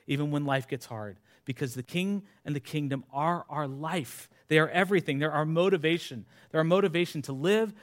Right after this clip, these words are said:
They're our motivation to share with other people. I mean, how could we hold something so precious as the kingdom to ourselves and not share it with the rest of this world who doesn't know, who is searching for the thing of great value? So there are some questions,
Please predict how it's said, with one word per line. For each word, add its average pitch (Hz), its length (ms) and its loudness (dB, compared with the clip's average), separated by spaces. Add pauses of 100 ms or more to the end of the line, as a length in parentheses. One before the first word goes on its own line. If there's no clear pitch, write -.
(100)
They're 160 120 0
our 156 40 2
motivation 180 500 4
to 147 80 -4
share 185 580 0 (200)
with 156 140 2
other 160 200 -2
people. 180 280 -4
I 147 40 0
mean, 143 120 0
how 156 140 0
could 233 180 -6
we 165 100 -6
hold 170 280 -2
something 156 440 -6 (200)
so - 160 -2
precious - 880 -4 (540)
as 131 160 -4
the 143 80 -4
kingdom 170 520 -2
to 170 180 -2
ourselves 170 500 0
and 139 160 -2
not 156 260 -2
share 170 380 -4
it 143 140 -6 (260)
with 139 140 0
the 131 80 -6
rest 139 200 0
of - 40 -10
this 131 180 -8
world 156 200 -4
who 147 60 -4
doesn't 147 340 -6
know, 156 400 0 (220)
who 170 120 6
is 160 100 0
searching 190 480 -2
for 143 140 -4
the 123 120 -4
thing 127 240 -4
of 120 100 -6
great 123 200 -2
value? 104 420 -6 (2000)
So - 140 -6
there 165 140 4
are 196 60 2
some 156 180 -6
questions, 147 720 -2